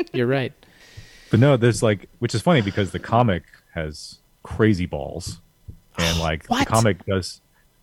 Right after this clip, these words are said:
Speaker 3: Have you read it?
Speaker 2: No, the comic has balls and the show is backing away from what the comic does.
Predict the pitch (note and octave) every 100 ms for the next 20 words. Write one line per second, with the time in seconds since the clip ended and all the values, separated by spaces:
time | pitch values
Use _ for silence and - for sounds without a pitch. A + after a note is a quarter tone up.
0 | _ F#2+ G2 G#2+ G#2 D3+ - _ _ G#3
1 | C#4+ B3+ A2 - D3+ - G3 A#3 G3 C#3+
2 | D3 G3 F#3+ D#3 - D#3 D#3+ F3 D3+ B2
3 | A2+ A#2 - D3+ G2+ G#2 A#2+ D3 A#2+ F#2+
4 | - G#2+ C#3 F#3 G3+ -